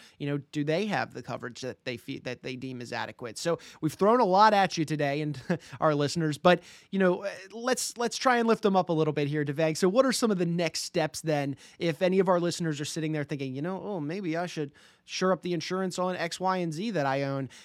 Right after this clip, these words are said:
You know, what are some of the next steps then that affluent homeowners, uh, should be taking or considering given all the risks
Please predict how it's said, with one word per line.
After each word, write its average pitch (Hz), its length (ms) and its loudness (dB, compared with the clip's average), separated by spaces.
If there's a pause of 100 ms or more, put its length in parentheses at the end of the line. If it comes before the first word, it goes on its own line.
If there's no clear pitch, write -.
You 196 80 0
know, 202 80 6
what 254 180 2
are 320 80 0
some 247 200 0
of 208 80 0
the 190 80 0
next 180 220 -2
steps 165 260 -2
then 156 180 2
that 147 140 -2
affluent 156 400 -4
homeowners, 143 640 -4
uh, 160 320 -2
should 165 200 -4
be 160 120 -4
taking 147 420 -4
or 127 80 -8
considering 143 480 -6
given 151 240 -2
all 165 220 2
the 175 80 0
risks 147 480 -2